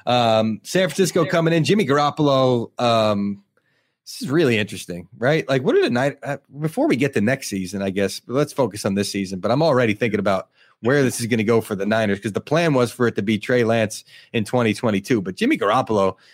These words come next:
has certainly made a statement to teams that could trade for him. I think he's certainly, uh, helped his value. Uh, but with regard to this game, anytime you got a Deebo Samuel, anytime you could do what the Niners do offensively and,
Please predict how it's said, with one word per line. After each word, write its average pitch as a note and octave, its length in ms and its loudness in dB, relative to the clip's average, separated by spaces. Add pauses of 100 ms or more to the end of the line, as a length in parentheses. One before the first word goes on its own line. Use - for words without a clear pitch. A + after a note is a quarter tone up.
(120)
has D3 140 0
certainly B3 240 4
made G3+ 160 4
a D#3+ 60 0
statement D3+ 500 0 (200)
to D#3 100 0
teams E3 340 0
that C3+ 160 -2
could G#2+ 140 -4
trade D3 340 0
for D3+ 260 0
him. G2+ 160 -2
I C3 100 0
think C3+ 140 -4
he's B2 180 -2
certainly, B2+ 440 -2 (260)
uh, A#2 60 -4
helped C3 240 -2
his G#2+ 140 -2
value. A#2 360 0 (320)
Uh, B2+ 200 2
but D3 200 0
with D#3+ 240 0
regard E3+ 440 2
to C#3 80 4
this D#3 180 2
game, A2 380 0 (400)
anytime F#3+ 380 0
you F3+ 60 2
got F3+ 140 2
a D#3+ 60 2
Deebo D#3+ 360 4
Samuel, D#3 420 2
anytime F3 440 0
you D#3+ 100 0
could D3+ 160 -2
do D#3 160 6
what D3 160 2
the D3 80 -2
Niners D3 360 0
do C#3+ 200 2
offensively C3+ 800 0
and, A2 220 -2